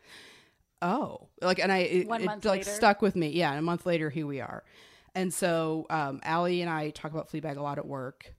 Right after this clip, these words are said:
Speaker 1: So we should just, I s-, guess, set up exactly kinda who we are. Like, why, who the hell are we and why do we have, uh,
Speaker 2: An obs-,
Speaker 1: permission to do
Speaker 2: an
Speaker 1: this?
Speaker 2: obsession?
Speaker 1: Why
Speaker 2: Who
Speaker 1: do,
Speaker 2: gave you
Speaker 1: <laughs> who gave us
Speaker 2: permission?
Speaker 1: permission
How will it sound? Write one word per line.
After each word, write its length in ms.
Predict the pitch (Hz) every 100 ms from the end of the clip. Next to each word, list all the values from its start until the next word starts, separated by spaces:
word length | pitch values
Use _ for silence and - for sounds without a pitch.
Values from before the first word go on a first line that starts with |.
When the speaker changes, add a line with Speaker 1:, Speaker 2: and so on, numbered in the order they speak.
| -
Speaker 1:
So 180 | 180
we 120 | 180 247
should 160 | 302
just, 180 | 254 -
I 60 | 175
s-, 160 | 165 -
guess, 160 | 165 -
set 160 | 170
up 200 | 156 -
exactly 360 | 151 143 139 143
kinda 180 | 143 135
who 100 | 147
we 140 | 135
are. 280 | 127 - 92
Like, 160 | 160 151
why, 180 | 156 143 147
who 100 | 226
the 80 | 208
hell 160 | 185
are 80 | 165
we 320 | 151 139 135
and 240 | - 139 - _ _
why 220 | - 147 135
do 120 | 143
we 140 | 135
have, 260 | 135 120 127 _ -
uh, 60 | - 107 - _ _
Speaker 2:
An 80 | 185
obs-, 60 | 185
Speaker 1:
permission 340 | 175 151 147
to 80 | 139
do 160 | 147
Speaker 2:
an 60 | 160
Speaker 1:
this? 80 | -
Speaker 2:
obsession? 500 | 185 180 - 202 233 _ _ _ _ -
Speaker 1:
Why 80 |
Speaker 2:
Who 80 | 302
Speaker 1:
do, 60 | 403
Speaker 2:
gave 340 | 277 240 190
you 140 | 240 302
Speaker 1:
<laughs> 0 |
who 180 | 277 349
gave 240 | 320 269
us 180 | 254 214
Speaker 2:
permission? 720 | 226 247 226 - 240 208
Speaker 1:
permission 20 | 233